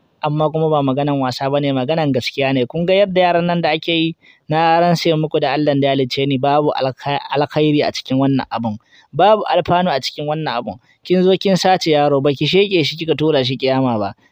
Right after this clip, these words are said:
kika tura shi ya sheƙe ba, kin je kin ajiye.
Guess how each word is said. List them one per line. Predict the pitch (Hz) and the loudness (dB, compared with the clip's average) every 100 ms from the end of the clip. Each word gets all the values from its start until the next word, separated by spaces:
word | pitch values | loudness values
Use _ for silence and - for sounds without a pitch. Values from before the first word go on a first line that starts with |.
| - | -8
kika | 170 170 | -2 -2
tura | 156 185 175 | 2 4 4
shi | 139 156 | 2 0
ya | |
sheƙe | 143 151 147 123 | 0 0 0 -2
ba, | 107 101 _ _ | -4 -6 _ _
kin | 160 165 | -2 2
je | 165 | 0
kin | 160 160 | 0 -2
ajiye. | 160 151 127 127 | -2 0 0 -2